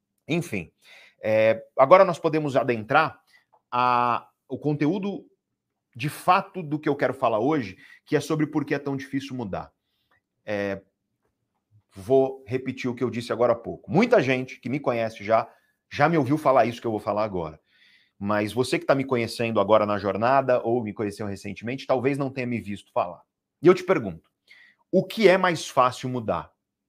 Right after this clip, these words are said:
Uma crença ou um comportamento? E a maioria das pessoas, experimenta isso. Pra alguém que não me conhece, pra alguém que não conhece a ciência da mente humana e a, as engrenagens do cérebro, pergunta pra pessoa,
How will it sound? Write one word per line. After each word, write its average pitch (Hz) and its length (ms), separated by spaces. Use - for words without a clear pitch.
Uma 117 200
crença 175 640
ou 139 80
um 135 80
comportamento? 117 760
E 117 200
a 123 100
maioria 139 840
das 135 180
pessoas, 123 420
experimenta 240 500
isso. - 280
Pra 131 120
alguém 143 240
que 160 80
não 143 80
me 139 80
conhece, 131 420
pra 117 120
alguém 123 180
que 131 80
não 123 80
conhece 127 320
a 123 40
ciência 123 680
da 110 160
mente 117 320
humana 113 480
e 104 300
a, 101 120
as - 420
engrenagens 139 720
do 123 100
cérebro, 131 600
pergunta 220 320
pra 202 120
pessoa, 127 360